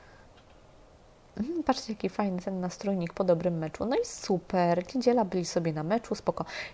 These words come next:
Ja nie wiem, czy młody w ogóle odrobił zadanie domowe, nie? O, patrzcie, sto procent ukończone, wow. Czyżbyś został kiedyś prymusem?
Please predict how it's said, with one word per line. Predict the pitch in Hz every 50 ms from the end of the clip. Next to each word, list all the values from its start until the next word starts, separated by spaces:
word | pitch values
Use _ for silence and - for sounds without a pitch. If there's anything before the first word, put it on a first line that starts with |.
| -
Ja | - 196
nie | 214 233
wiem, | 277 302 262
czy | - 220
młody | 214 214 220 220 214
w | 190 180
ogóle | 185 185 202 196 -
odrobił | - 180 180 180 175 175
zadanie | 175 175 175 185 185 170 160
domowe, | 156 156 156 151 147 160 151
nie? | 151 156 - -
O, | - 262
patrzcie, | - 381 - - - - - 208 208 208
sto | - - - 202
procent | - 269 277 269 - 214 208 196 196 -
ukończone, | 185 - - 185 175 175 - 254 254 220 180 160
wow. | 156 151 151 156 156 208 254 294 - 311 277 233 202 196 - - - - - - - - - - - - - - -
Czyżbyś | - - 196 220 254 - - - 320 320 -
został | 208 - 208 226 - - 269 240
kiedyś | - - 208 214 208 -
prymusem? | - - - 202 180 165 - - - - 214 262